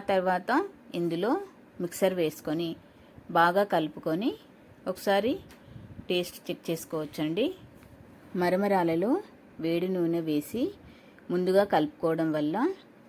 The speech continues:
టేస్ట్ సూపర్గా ఉంటుందండి. మనకు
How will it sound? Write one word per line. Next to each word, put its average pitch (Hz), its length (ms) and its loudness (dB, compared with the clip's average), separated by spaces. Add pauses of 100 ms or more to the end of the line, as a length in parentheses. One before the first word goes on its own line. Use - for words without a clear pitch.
(280)
టేస్ట్ 165 360 -2 (140)
సూపర్గా 170 600 0
ఉంటుందండి. 156 600 0 (960)
మనకు 190 320 0